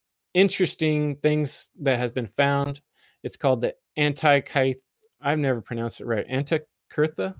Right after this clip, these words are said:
mechanism, ancient Greek device that was used probably to track the movement of the sun, the moon, and the planets. Um, it was found by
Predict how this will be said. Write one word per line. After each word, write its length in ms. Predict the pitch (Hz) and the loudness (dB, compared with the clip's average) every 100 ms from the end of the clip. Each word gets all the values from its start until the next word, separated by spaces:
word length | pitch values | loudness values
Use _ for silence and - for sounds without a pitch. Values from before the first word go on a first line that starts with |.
| - 160 | -10 -2
mechanism, 640 | 170 170 175 175 196 190 _ _ _ _ - - _ | -2 0 -2 -2 -2 -6 _ _ _ _ -20 -20 _
ancient 380 | 156 160 - 139 | 0 2 2 0
Greek 260 | 131 147 147 | 2 2 2
device 680 | 123 131 143 147 - - - - | 2 6 6 4 -2 -8 -12 0
that 200 | 135 120 | 2 2
was 160 | 113 | 0
used 580 | 120 135 139 139 - - _ _ _ _ _ _ | 2 4 4 0 -6 -16 _ _ _ _ _ _
probably 440 | 135 147 180 185 180 | 8 8 10 6 6
to 100 | - | 0
track 320 | - 156 151 | 2 2 4
the 80 | 139 | 2
movement 320 | 151 147 143 | 2 2 0
of 80 | 127 | -2
the 60 | |
sun, 320 | - 143 139 | -2 0 0
the 60 | 135 | 0
moon, 260 | 127 131 127 | 2 0 0
and 100 | 117 | -4
the 40 | |
planets. 680 | - 127 110 - - - - _ _ _ _ _ _ _ 214 - | -4 -6 -6 -8 -14 -16 -16 _ _ _ _ _ _ _ -14 -2
Um, 340 | 143 131 127 123 | 2 4 2 2
it 60 | |
was 160 | 135 - | 2 2
found 600 | 151 147 143 143 143 135 | 2 4 4 2 0 -4
by 720 | 151 135 131 127 123 120 123 | 0 4 6 6 4 2 -2